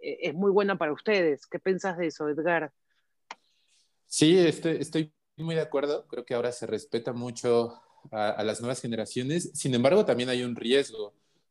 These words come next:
Speaker 2: porque ahora parece todo muy sencillo. O sea, yo creo que el respeto viene mucho de la innovación.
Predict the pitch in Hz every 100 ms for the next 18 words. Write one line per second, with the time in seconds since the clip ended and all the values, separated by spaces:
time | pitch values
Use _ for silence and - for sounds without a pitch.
0 | _ - 127 123 123 120 120 120 117 127
1 | - _ - 135 143 160 156 131 147 147
2 | 151 147 139 139 139 120 - 131 107 95
3 | _ _ 120 127 - 139 151 202 196 131
4 | 117 - 143 151 151 151 143 147 147 143
5 | 175 - _ - 120 110 107 107 101 98
6 | 120 98